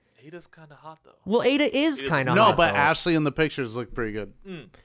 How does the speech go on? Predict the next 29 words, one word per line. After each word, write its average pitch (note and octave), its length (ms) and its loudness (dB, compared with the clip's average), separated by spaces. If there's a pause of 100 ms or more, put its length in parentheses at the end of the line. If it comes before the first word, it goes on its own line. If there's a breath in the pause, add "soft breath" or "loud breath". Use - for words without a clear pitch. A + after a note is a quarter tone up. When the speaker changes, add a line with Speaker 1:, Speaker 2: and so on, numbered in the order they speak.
(100)
Speaker 2:
Sure, D4+ 400 2
but A3+ 220 0
think C#4+ 140 0
of C#4 80 0
it - 100 -2
this A3 240 -2
way. B2+ 180 0
I D#3+ 120 0
think E4 320 -4
Leon, F3 600 0
like, D3 360 -2 (760)
he's F#3+ 680 -2
Le-, F#3 360 0 (140)
he's G3 320 0
Ada's F#3+ 560 2 (220)
submissive, A3 920 -2 (520)
you B3 120 2
know? B3+ 380 2 (420)
And, G#3 180 0
like, F#3+ 140 0
maybe, G#3 340 0
like, F#3+ 160 2
he F3 160 -8
can't G3+ 480 0
because, F3+ 340 -2
like, D#3+ 200 2
he's, D#3 180 -4
like, D3+ 220 0
con-, E3 180 -4